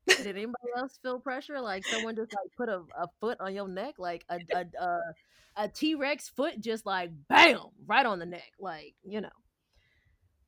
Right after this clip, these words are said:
Uh, okay. You see, she gonna threaten me towards the end of the podcast. That's all right. <laughs> <clears throat> Anywho, y'all. <clears throat>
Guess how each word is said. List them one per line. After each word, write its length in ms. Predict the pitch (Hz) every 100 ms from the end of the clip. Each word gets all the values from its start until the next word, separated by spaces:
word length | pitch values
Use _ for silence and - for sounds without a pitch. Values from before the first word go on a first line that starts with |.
| _
Uh, 240 | 269 220 160 - _ 254
okay. 520 | 359 427 311 208 233 240 -
You 120 | 269
see, 280 | - 269 262
she 120 | 254
gonna 160 | 226 220
threaten 280 | 254 240
me 80 | 208
towards 280 | 190 208 190
the 120 | 196
end 140 | 220 202
of 100 | 160
the 60 |
podcast. 540 | 175 160 165 156 151 185
That's 200 | 233 262
all 80 |
right. 200 | 208 202 - _ _ - - - _ - _ - - _ -
<laughs> 420 | 262 285 202 165 - _
<clears throat> 160 | _ 285
Anywho, 640 | 330 302 247 220 185 180
y'all. 440 | 190 175 156 151 165 165 _ _ -
<clears throat> 400 | 269 240 170